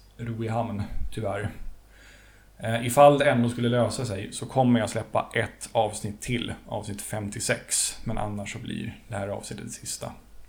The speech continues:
Om vi nu utgår från att det här blir sista avsnittet, så är det i alla fall en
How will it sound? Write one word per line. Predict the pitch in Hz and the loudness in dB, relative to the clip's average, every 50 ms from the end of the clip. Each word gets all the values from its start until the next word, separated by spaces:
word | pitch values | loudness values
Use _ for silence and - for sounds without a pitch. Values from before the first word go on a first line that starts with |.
| - - - - - - - - - - - - - - - - - - - - - - - | -20 -20 -20 -20 -20 -20 -20 -20 -20 -20 -20 -20 -20 -20 -20 -20 -20 -20 -20 -20 -20 -6 0
Om | - 143 147 | 2 6 6
vi | 147 | 8
nu | 147 147 | 8 8
utgår | 156 160 143 - 165 165 | 8 6 6 4 2 2
från | 156 156 151 | 4 6 6
att | 147 | 8
det | 135 139 | 8 8
här | 143 139 | 6 6
blir | 131 139 143 156 156 156 | 6 4 2 2 2 2
sista | 156 - 151 143 - 147 | 0 -2 2 8 10 10
avsnittet, | 143 131 139 139 131 151 160 156 - | 10 8 6 2 2 2 2 0 -2
så | - - - - - | -8 -8 -6 -2 0
är | 127 | 2
det | 123 | 4
i | 127 | 4
alla | 123 120 | 4 4
fall | 123 123 117 120 120 - | 4 4 2 2 2 2
en | 120 117 113 110 113 120 - - | 2 2 2 2 -2 -4 -6 -10